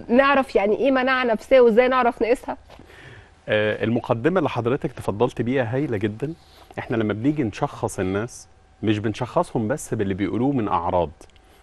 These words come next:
Speaker 2: بنشخصهم كمان باللي بيعملوه من استجابات. يعني بنقول له لو إحنا قاعدين دلوقتي في مكان ودخل حد هجم علينا، حضرتك هتعمل إيه وحضرتك هتعملي إيه؟ رد فعلك على المواقف المختلفة هو اللي بيخلينا نشخص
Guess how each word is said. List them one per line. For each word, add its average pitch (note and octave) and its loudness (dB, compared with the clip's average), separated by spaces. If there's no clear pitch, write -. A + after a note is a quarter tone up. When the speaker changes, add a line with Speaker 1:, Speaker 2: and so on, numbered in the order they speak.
Speaker 2:
بنشخصهم A2+ -2
كمان B2 -2
باللي G2 0
بيعملوه G2 -2
من A2+ 0
استجابات. E2+ -6
يعني C#3 2
بنقول C3+ 0
له C#3+ 0
لو G2+ 0
إحنا B2 -4
قاعدين G#2+ -2
دلوقتي G#2+ 0
في - -10
مكان C#3 0
ودخل A2 -2
حد C3 -4
هجم A2+ -2
علينا، D#2 -6
حضرتك C#3+ -2
هتعمل B2+ -2
إيه C3+ -2
وحضرتك A2+ -6
هتعملي F#2+ -4
إيه؟ D2 -8
رد D#3 2
فعلك D#3 0
على G2 0
المواقف G#2+ -2
المختلفة A2 -4
هو C3+ 4
اللي B2+ -2
بيخلينا A#2 -4
نشخص - -4